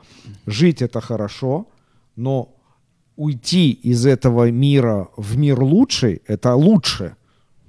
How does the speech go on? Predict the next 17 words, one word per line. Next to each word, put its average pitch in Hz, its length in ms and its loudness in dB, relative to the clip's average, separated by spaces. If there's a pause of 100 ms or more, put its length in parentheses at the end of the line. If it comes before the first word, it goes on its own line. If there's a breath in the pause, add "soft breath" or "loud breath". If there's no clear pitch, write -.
(960)
И 123 120 -2
поэтому 139 640 0
какой 143 320 -2
может 156 280 -4
быть 151 200 -4
страх? - 500 -4 (500)
И 135 100 4
поэтому, 127 640 4
когда 110 400 0
мой 117 220 0
близкий, 107 720 -2 (140)
любимый 110 460 2
человек 143 500 0
умирает, 107 640 -2 (200)
я 104 180 -6
не 107 100 -6
плачу. 175 500 -6